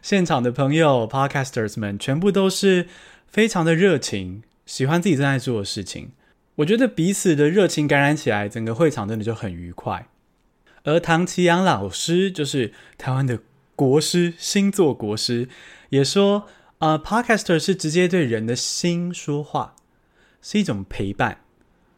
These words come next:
我觉得非常的同意耶，因为像我在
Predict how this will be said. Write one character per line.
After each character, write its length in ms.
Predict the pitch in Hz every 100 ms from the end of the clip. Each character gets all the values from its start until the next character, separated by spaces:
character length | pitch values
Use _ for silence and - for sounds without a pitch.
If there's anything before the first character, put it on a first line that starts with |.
| _ _
我 160 | - 170
觉 100 | 214
得 80 | 233
非 60 |
常 100 | 240
的 80 | 170
同 240 | 147 123 143
意 80 |
耶， 260 | 135 95 85 _ _ _ _ _ _
因 100 | 196
为 60 | 220
像 240 | 226 208
我 240 | 139 113 107
在 460 | 170 165 156 143